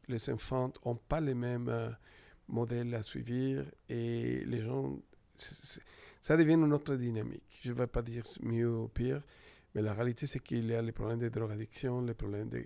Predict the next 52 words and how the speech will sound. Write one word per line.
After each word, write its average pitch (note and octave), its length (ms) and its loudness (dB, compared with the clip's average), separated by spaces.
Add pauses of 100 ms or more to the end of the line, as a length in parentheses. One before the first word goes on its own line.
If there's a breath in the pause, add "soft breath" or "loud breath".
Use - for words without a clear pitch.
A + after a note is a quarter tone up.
de A#2 160 -8
criminalité. A2+ 800 -4 (500 loud breath)
Il A2+ 100 -4
y A#2 80 2
a A#2 80 0
beaucoup A#2 240 -4
de D#3+ 80 2
problèmes C3 300 -2
qui A2+ 100 -6
arrivent C3 260 -2
à A#2+ 40 0
la A#2 120 -2
famille C3 560 -2
et B2+ 60 -2
à A#2 60 2
la A2 120 0
communauté A2 520 -6
qui B2 180 -6
ont A#2 200 -2
un, A#2+ 680 -4
un, A#2+ 100 -2
un - 20 -4 (140)
haut A#2+ 180 2
pourcentage B2 680 -4
d'immigration. E2 720 -4 (760 loud breath)
Et A#2+ 320 0
tu D3 120 -10
peux C#3 120 0
le A#2 100 2
voir, A#2 340 -4
il A#2 80 0
y A2+ 40 0
a A2 60 -2
de A2+ 100 -2
belles A#2+ 260 2
maisons, A#2 420 -2 (640)
mais B2 540 2
il G#2 320 -4
y A2 60 0
a A2 100 0
aussi C#3+ 320 0
une C3 120 0
telle B2 160 -2
quantité B2 440 -4
de A#2 100 -2
problèmes, A2+ 420 -2 (540 loud breath)
et A2+ 580 -2
à A#2 100 0
l'intérieur A#2 580 0
de A2+ 100 -4
la A#2 160 -4
famille. - 340 -10